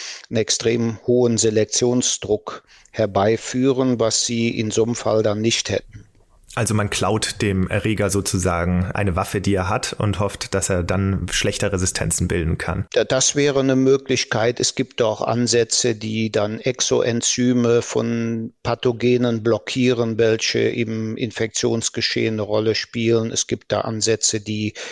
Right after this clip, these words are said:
Speaker 1: die Kommunikation zwischen Bakterien stören, sodass sie keine Biofilme mehr ausbilden können.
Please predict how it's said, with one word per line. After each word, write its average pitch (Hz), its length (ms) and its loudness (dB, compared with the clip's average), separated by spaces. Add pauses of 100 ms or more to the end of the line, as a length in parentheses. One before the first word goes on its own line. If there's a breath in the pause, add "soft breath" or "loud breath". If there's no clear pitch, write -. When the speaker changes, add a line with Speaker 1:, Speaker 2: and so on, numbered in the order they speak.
(340 loud breath)
Speaker 1:
die 180 100 2
Kommunikation 131 1080 2
zwischen 123 420 -2
Bakterien 117 680 0
stören, 117 520 0
sodass 107 380 0
sie 117 100 0
keine 107 320 -4
Biofilme 120 720 2
mehr 110 280 -2
ausbilden 113 640 0
können. 113 420 -2